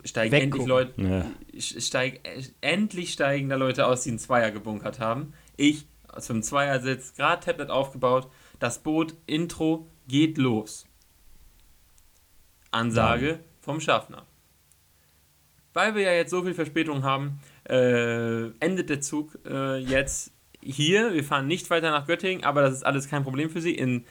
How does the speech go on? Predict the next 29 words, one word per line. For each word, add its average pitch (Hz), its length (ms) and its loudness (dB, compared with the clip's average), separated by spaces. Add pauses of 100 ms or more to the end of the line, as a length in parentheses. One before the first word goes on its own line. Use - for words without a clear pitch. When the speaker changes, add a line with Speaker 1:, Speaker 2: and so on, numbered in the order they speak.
(240)
Speaker 1:
nämlich 135 300 2
genau 123 320 4
drei, 156 360 0
ich 131 280 -4
glaub, 123 140 -4
irgendwie 127 160 -2
fünf 196 180 0
Minuten 160 200 2
hinter 160 220 2
uns 143 140 0
ist 131 100 -6
nämlich 131 260 0
der 117 220 0
Zug, 131 320 -6 (180)
der, 110 280 -8 (680)
äh, 113 460 2 (100)
halt - 0 -
eine 110 220 -2
Speaker 3:
Mhm. 87 40 2
Speaker 1:
Stunde 98 240 2
später 143 260 0
fährt. 165 260 0 (280)
Deswegen, 135 560 0 (120)
äh, 117 260 2
können 123 220 2
Speaker 2:
Ach, 117 40 0
Speaker 1:
sie 120 80 2
dann, 113 180 2
Speaker 2:
Scheiße. 110 600 0